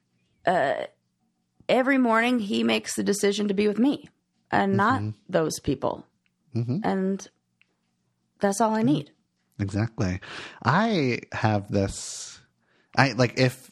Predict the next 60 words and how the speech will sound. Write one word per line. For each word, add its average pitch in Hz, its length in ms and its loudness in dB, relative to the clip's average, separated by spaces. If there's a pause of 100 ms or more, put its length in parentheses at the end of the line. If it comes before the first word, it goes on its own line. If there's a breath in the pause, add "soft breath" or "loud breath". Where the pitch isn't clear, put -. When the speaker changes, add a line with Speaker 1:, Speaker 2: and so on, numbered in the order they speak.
(140)
Speaker 2:
if, 117 320 -2 (260)
if 107 120 0
I'm 135 280 4
with, 127 280 0
if 113 120 0
I'm 123 160 2
dating 110 260 2
somebody, 107 480 0
or 104 240 -10
if - 80 -8
I'm 95 160 0
in 98 80 -2
a 98 40 -2
relationship 98 500 -2
with 107 100 -4
somebody, 98 500 -2
and 95 220 -2
there's 101 180 0
somebody 107 360 2
that, 98 120 -2
like, 85 200 -4
wants 92 420 0
them 101 240 0
or 95 120 2
an 92 120 -4
ex 113 320 0
that 104 100 -2
wants 98 180 -4
to 110 60 -8
get, 104 120 0 (200)
to 113 100 4
get 98 160 4
back 92 200 4
together 95 360 2
with 113 160 0
them, 147 280 2 (300 loud breath)
I'm 113 100 -6
just 107 100 -4
like, - 220 -2 (180)
"Fuck 90 280 0
yeah, 87 380 2
you 98 120 0
do." 101 460 0
<laughs> - 60 -8
Speaker 1:
Yeah. 214 380 6 (400)
Speaker 2:
Of - 220 2
course. 117 340 4 (140)
Speaker 1:
Like, 165 100 2
you 185 80 6
Speaker 2:
And 202 100 6
it, 196 60 4
like, 247 220 8
Speaker 1:
wish, 269 100 0
snooze, 269 400 2
you 277 60 4
Speaker 2:
it's 285 140 4
a, - 120 8
Speaker 1:
lose. 320 300 -2
Speaker 2:
yeah, 143 240 6
Speaker 1:
Yeah. - 180 0